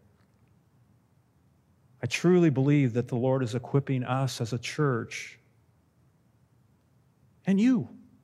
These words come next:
as members of this church to better serve him. And when we truly understand that all of us have been placed here for a purpose,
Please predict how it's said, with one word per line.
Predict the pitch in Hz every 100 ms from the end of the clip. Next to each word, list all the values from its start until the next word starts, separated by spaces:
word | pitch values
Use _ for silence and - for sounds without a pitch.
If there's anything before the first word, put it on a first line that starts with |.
| _ _ _ _ _ _ _ _ _ _ _ _ _ _ _ _ _ _ _ _ _ _ _ _ _ _ -
as | 139
members | 135 170 185 143
of | 127
this | 113 127
church | - - 147 127 - - - _ _ _ _ -
to | 139
better | 113 151 151
serve | - 143 135 117
him. | 98 98 - _ _ _ _ _ _ _ _ _ _ - - -
And | 143
when | 175
we | 170
truly | 151 - 240 262
understand | 214 175 143 170 175 165
that | 131
all | 127 180 233
of | 170
us | 135
have | 139
been | 139
placed | 123 170 185 196 -
here | 214 185
for | - 170 156
a |
purpose, | 151 180 180 131 110